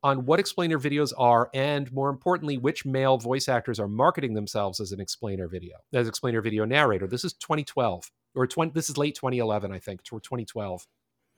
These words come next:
And they came back and they told me what explainers are. And that's when I realized that I had already narrated thirty-five explainer videos,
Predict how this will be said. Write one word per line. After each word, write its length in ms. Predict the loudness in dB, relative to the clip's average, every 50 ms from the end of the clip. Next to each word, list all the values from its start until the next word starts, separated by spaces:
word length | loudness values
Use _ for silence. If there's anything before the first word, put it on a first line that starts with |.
| _ _ -20 -20 -20 -18 -16 -16 -16 -16 -4 0
And 140 | 2 4 4
they 80 | 4
came 220 | 4 4 4 4 6
back 320 | 6 6 6 4 2 0 _
and 240 | 0 0 0 2 2
they 140 | 2 2 2
told 260 | 0 0 0 2 4
me 80 | 4
what 100 | 4 4
explainers 440 | 2 0 0 -2 0 0 0 2 2
are. 240 | 4 6 6 4 4 0 -6 -18 -4 -2
And 120 | 0 0
that's 220 | 2 0 0 0 0
when 100 | 2 2
I 60 | 2
realized 800 | 2 2 2 2 4 4 6 6 6 6 4 2 0 -6 -6 -2
that 360 | 2 4 4 4 4 2 -2 _ _ _ _ _ _ _ _ _ _ _ _ 2
I 160 | 4 4 6
had 180 | 6 4 6 6
already 320 | 6 6 6 4 2 0
narrated 640 | 0 0 2 4 4 4 6 4 4 4 2 0 -2
thirty-five 920 | -6 -10 -8 0 4 4 4 4 4 0 -2 2 4 6 6 6 4 2
explainer 460 | 0 -4 -4 -6 -4 -4 -2 -2 -2
videos, 520 | 0 0 0 0 0 -2 -2 -2 -4 -6